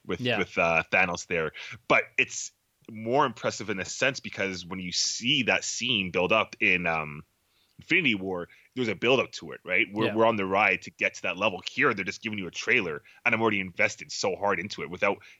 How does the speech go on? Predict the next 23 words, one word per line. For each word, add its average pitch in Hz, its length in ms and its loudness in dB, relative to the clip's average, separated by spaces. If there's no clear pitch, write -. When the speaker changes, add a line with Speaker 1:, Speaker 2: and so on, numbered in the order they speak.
Speaker 1:
much 95 240 0
context 98 480 -2
beforehand, 87 640 2
right? 95 220 2
So 104 260 4
this 104 200 2
is, 92 220 -6
ah, 120 260 2
score's - 340 -2
crazy. 107 340 -8
M 131 100 0
C 135 160 -6
U's 123 120 -4
really 117 120 -2
stepped - 220 -4
their 95 100 -6
game 95 160 0
up 82 140 -4
here 82 100 -10
with 78 80 -12
the - 60 -6
scores. - 460 -8
Speaker 2:
Yeah, 131 280 2